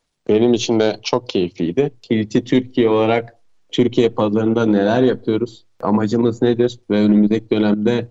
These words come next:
neler yapacağımıza dair de biz de kendi fikrimizi, kendi düşüncelerimizi aktarma fırsatı bulduk. Önümüzdeki dönemde Türk inşaat sektörünün de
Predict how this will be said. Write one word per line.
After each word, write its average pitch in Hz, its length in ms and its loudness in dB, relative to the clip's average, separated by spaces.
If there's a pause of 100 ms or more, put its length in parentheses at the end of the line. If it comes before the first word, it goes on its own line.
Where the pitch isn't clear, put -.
(160)
neler 104 540 0
yapacağımıza 98 760 -2
dair 85 360 0
de 131 140 0 (360)
biz 104 220 0
de 113 220 0 (180)
kendi 101 480 0 (560)
fikrimizi, 104 640 0 (320)
kendi 107 340 0
düşüncelerimizi 101 680 0
aktarma 107 460 -2
fırsatı 95 500 -8
bulduk. 104 340 -2 (240)
Önümüzdeki 120 600 0
dönemde 113 600 0 (320)
Türk - 360 -2
inşaat 110 500 -2
sektörünün 98 680 -2
de 117 260 -2